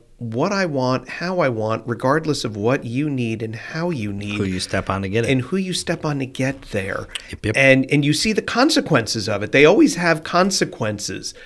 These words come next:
Speaker 1: Uh, it's fun. It's entertaining. We laugh. We, you know, we, we rejoice.
Speaker 2: We relate.
Speaker 1: We relate.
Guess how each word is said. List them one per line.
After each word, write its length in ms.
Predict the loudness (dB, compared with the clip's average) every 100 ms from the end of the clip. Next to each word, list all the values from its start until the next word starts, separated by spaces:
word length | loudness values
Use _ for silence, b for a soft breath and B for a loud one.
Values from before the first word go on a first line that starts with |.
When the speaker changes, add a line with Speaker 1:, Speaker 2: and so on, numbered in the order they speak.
| B B -4
Speaker 1:
Uh, 380 | 2 4 4 2 B B B B 0
it's 200 | 0 -2
fun. 560 | -8 0 4 4 2 -2
It's 200 | -6 -6 0
entertaining. 880 | 2 4 2 0 -2 0 2 0 0
We 180 | 2 2
laugh. 720 | 2 0 0 2 0 -2 -8
We, 180 | -6 -4
you 400 | -2 -4 -2 0
know, 80 | 2
we, 280 | 0 -4 -6 -6
we 160 | -6
rejoice. 680 | -2 -2 -2 0 6 8 8
Speaker 2:
We 100 | 6 4 0
relate. 480 | -2 -2 -4 -6 -4
Speaker 1:
We 260 | 0 0
relate. 840 | 2 0 0 -4 -2 -2 -2 -4